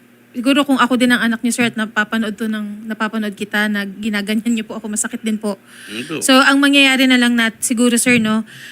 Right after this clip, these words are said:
Speaker 1: Isa-schedule po natin for E-, sa E C D N A po yung, ah, mga anak po ninyo at kayo po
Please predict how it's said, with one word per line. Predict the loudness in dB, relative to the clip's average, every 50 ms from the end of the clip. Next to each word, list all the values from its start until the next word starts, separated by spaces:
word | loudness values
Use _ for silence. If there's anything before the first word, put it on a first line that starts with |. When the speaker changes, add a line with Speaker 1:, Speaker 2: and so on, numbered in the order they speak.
| -16 -4 -2
Speaker 1:
Isa-schedule | 0 0 2 2 2 2 4 4 2 2
po | 2 2 2
natin | 2 2 0 0 0 0 0 2
for | 2 0
E-, | 2 2 0
sa | 0 0 0 0 0 2
E | 2 2
C | 4 2 2
D | 2 2 2 2 0
N | 0
A | 0 -2 -4
po | 0 0 0 0 0 -2 _ _ _ 0
yung, | 2 2 4 2 2 0 0 -2
ah, | -2 -2 -2 -2 -4 -4 -4 -6 -6 -8 -10 -12 -18 -20 -20 _ _ _ _ -8 -4
mga | -2 0 0 0 2
anak | 0 -2 -2
po | -2 -2 0
ninyo | 0 2 0 0 -2
at | -6
kayo | -10 -8 -8 -8 -8
po | -8 -8 -12 -14